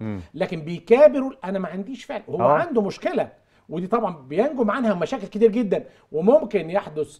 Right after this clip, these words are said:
Speaker 2: آه، لا قدر الله طلاق وانفصال ويتزوج من أخرى وما يبيحش بالأمر اللي عنده ويحدث نفس المشكلة. طب
Speaker 1: مم.
Speaker 2: ليه؟ ده مش عيب ومش حرام، أنت عرفت مشكلتك، يبقى ابدأ ابحث عن السبب، قصدي ابحث عن العلاج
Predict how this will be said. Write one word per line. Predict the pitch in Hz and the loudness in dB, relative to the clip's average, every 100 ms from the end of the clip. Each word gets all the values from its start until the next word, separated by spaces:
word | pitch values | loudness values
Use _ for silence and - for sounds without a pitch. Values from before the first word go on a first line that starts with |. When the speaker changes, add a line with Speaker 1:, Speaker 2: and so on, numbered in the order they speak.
| - | -12
Speaker 2:
آه، | 160 160 | -12 -8
لا | 165 | -10
قدر | - 165 170 | -6 -2 0
الله | 170 214 | 4 4
طلاق | - 190 220 285 269 202 | 4 2 4 4 2 0
وانفصال | 185 208 - 262 226 - - | -4 -4 2 2 2 -6 -16
ويتزوج | 175 185 180 180 247 277 254 | -4 -4 -2 0 2 4 2
من | 214 226 | 4 0
أخرى | 247 285 240 247 - | 2 0 0 -4 -6
وما | 147 139 | -12 -6
يبيحش | 143 147 175 - - 214 | -4 -2 0 0 0 -2
بالأمر | 180 185 226 269 233 | -2 -4 -2 6 6
اللي | 202 190 | 6 4
عنده | 240 269 208 | 0 -2 -4
ويحدث | 160 190 170 143 | -6 -8 -8 -4
نفس | 240 254 | -4 -4
المشكلة. | 285 277 - 311 294 - _ _ - | -4 -4 0 2 2 0 _ _ -8
طب | 196 | -6
Speaker 1:
مم. | |
Speaker 2:
ليه؟ | 285 349 | -4 -6
ده | 208 226 | -2 -2
مش | 220 247 | -2 -6
عيب | 311 247 | -8 -6
ومش | 185 - | -8 -2
حرام، | 220 285 240 - _ _ - | 2 4 2 -4 _ _ -18
أنت | 151 190 | -4 -2
عرفت | 311 - | 0 0
مشكلتك، | 214 196 254 262 151 - _ _ - | -2 0 -2 0 -2 -4 _ _ -12
يبقى | - - - | -12 -8 2
ابدأ | 294 208 208 254 | 2 6 4 4
ابحث | 247 - 202 - | -4 -2 -6 -4
عن | 170 254 302 - | -4 0 0 0
السبب، | 220 - - 254 254 214 - - | -14 -16 -6 0 2 2 0 -6
قصدي | 254 208 196 | -4 -4 -8
ابحث | 240 175 160 | -10 -12 -12
عن | 156 | -8
العلاج | 147 147 190 302 | -6 -2 4 4